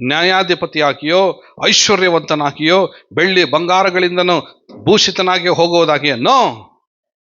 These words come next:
ಹೆಂಗ್ ಹೋಗ್ಬೇಕು? ಒಬ್ಬ ಸಾಮಾನ್ಯವಾಗಿರುವಂತ ಒಬ್ಬ ದಾಸನ ರೂಪವನ್ನ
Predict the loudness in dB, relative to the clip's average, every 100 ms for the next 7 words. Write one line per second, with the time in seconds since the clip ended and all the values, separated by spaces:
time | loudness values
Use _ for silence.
0 | _ -6 -2 0 0 -2 0 0 0 -10
1 | -10 -6 -4 -2 -2 0 0 0 0 0
2 | 0 0 0 0 0 0 0 2 -2 -4
3 | -2 0 0 0 -2 0 0 0 0 0
4 | 0